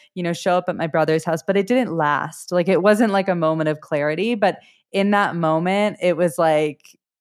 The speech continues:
"You can't hide from yourself anymore. Like, you cannot control this." And I realized, like, this is gonna end really bad. Like, I could have, there are so many times where, like,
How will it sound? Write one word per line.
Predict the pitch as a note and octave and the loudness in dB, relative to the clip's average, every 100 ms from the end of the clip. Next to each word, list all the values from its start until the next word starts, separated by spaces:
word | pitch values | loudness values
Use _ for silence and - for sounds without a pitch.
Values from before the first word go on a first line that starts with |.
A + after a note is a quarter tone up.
| _ | _
"You | F3 E3 F#3+ | -10 -6 -6
can't | - G3+ G3 E3+ | -4 -2 -2 -2
hide | D#3 E3+ F#3 | -4 -4 -4
from | F3 D#3+ | -6 -4
yourself | D3 - B2+ - | -6 -4 -6 -6
anymore. | C#3+ C#3+ C#3+ C#3+ - D3 | -10 -8 -8 -8 -8 -4
Like, | E3 D#3 D3+ _ _ _ - | -2 -2 -4 _ _ _ -8
you | F#3 | -8
cannot | F#3+ - F#3 F3+ F3+ - | -8 -6 -2 0 -2 -4
control | F3 D#3 - C#3+ D3 | -8 -8 -2 -2 0
this." | F3+ B3 B3 - | -2 -2 -4 -4
And | F#3+ F#3 | 0 2
I | F#3 | 0
realized, | D#3+ E3+ G3+ G3+ F3+ E3 - | 0 0 0 2 0 -2 -2
like, | D#3+ D#3 D3+ - _ _ | 0 0 -2 -14 _ _
this | E3 G3 A3 | -4 -2 0
is | D#4 | -2
gonna | A3+ G#3 F#3+ E3+ D3 - _ | -2 0 2 2 0 -8 _
end | F3+ F3 F3 D3 | -2 0 0 -2
really | C#3 D3+ D3+ D3+ | -2 -2 -2 -4
bad. | C3 C3+ C3 C#3+ - | -4 -2 -2 -4 -6
Like, | F3 F3+ - | -2 -2 0
I | F#3+ A#3 | 0 0
could | B3 C4+ | 0 -2
have, | A#3+ G#3+ F3 | 0 0 0
there | A3 | 0
are | A#3+ | -2
so | - G3 | -2 -4
many | G3+ G#3 F#3+ | -2 -4 -6
times | - E3 D#3+ E3 E3 | -6 -6 -4 -4 -4
where, | D#3+ D#3 | -2 0
like, | D3+ D3 - | 0 -2 -6